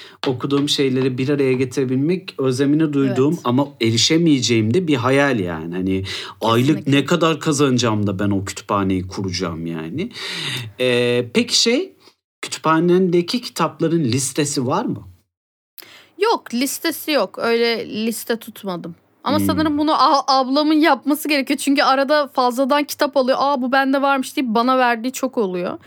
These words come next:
Speaker 1: <laughs>
Speaker 2: Ablamın hayvan gibi bir kütüphanesi var. İşte ben de hani ona yaklaşmaya çalışıyorum. Çünkü ablam çok uzun yıllardır bunu yapıyor. Benim özendiğim bir, e,
Speaker 1: Hı hı.
Speaker 2: alışkanlığı var onun. Bana zaten kitap alışkanlıkları ondan geçmiştir.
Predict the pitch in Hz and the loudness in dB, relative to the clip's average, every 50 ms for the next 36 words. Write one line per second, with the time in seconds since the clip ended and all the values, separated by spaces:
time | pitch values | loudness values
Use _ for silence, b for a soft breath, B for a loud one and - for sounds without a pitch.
0 | B B B 247 120 123 - 233 - 247 254 269 262 240 226 226 226 233 254 262 | B B B -2 0 0 0 2 2 2 2 2 2 2 2 0 2 2 2 0
1 | 254 254 254 233 233 220 208 - - - - - - 262 240 208 202 202 202 - | 0 0 -2 -2 -2 -4 -4 -6 -8 -10 -14 -4 -2 0 0 2 0 -2 -4 -6
2 | - 196 190 226 - - - - 240 233 208 277 285 302 294 302 330 320 294 294 | -8 -6 -4 -4 -4 -6 -4 -4 -2 0 2 2 2 2 2 2 2 2 2 2
3 | 294 294 269 277 262 330 339 320 311 339 330 339 311 311 302 - - 349 381 381 | 2 2 2 2 4 4 4 4 4 2 2 0 0 0 -2 -2 -4 -6 -4 -2
4 | - 320 262 - 311 403 508 - - 339 311 311 370 349 359 B B B B B | -4 -4 -4 -2 -4 -4 -4 -2 -2 -2 0 2 0 0 0 B B B B B
5 | B B B B - 233 247 226 247 311 403 494 427 - 440 453 427 392 262 277 | B B B B 0 2 2 2 2 2 0 0 0 0 0 2 2 2 2 2
6 | 254 226 214 202 202 196 190 190 190 185 190 185 185 185 180 175 175 - - 180 | 2 2 2 2 2 2 0 0 -2 -4 -6 -6 -4 -4 -4 -6 -6 -6 -6 -4
7 | 185 220 247 262 262 254 247 247 254 247 262 262 262 294 277 269 240 214 202 - | -2 0 2 2 2 2 2 2 2 2 2 2 2 4 4 4 2 2 0 -2
8 | - - _ _ _ _ _ - 147 202 190 185 - - - 214 220 196 196 - | -8 -16 _ _ _ _ _ -6 -2 -2 0 0 0 0 0 -2 -2 -2 -4 -6
9 | - - 226 202 190 185 190 190 185 190 190 185 180 185 202 254 349 523 B B | -4 -2 -2 -2 -2 -2 -2 -4 -2 -2 -2 -2 -2 -2 -2 -4 -4 -6 B B
10 | B B B B - 240 254 262 269 285 277 - 285 262 269 - 294 - - 262 | B B B B -2 0 2 2 2 2 2 0 -2 -2 -2 -4 -4 -2 0 0
11 | 233 226 - - 233 220 220 220 - - - 554 494 392 359 339 330 320 285 262 | 0 0 -2 -4 -6 -6 -6 -6 -4 -4 -2 -2 -2 0 0 0 0 2 2 0
12 | 214 202 - - - 196 - - - 392 | 0 -2 -4 -8 -10 -10 -10 -6 -6 -6